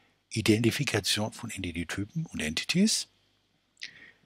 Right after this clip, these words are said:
Der zweite Schritt wäre das Finden von Attributen und Eigenschaften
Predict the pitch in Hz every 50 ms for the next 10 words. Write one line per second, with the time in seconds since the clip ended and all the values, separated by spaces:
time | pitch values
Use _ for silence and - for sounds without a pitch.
0 | _ _ _ _ _ _ _ _ - - - - - - 117 127 135 139 131 -
1 | - - - - 123 110 101 104 - 90 - - - - - 156 175 - - -
2 | - - 117 - - - - - 98 85 82 92 101 104 - - 180 190 208 -
3 | _ _ - - - 76 87 - - 113 - - 143 147 - - -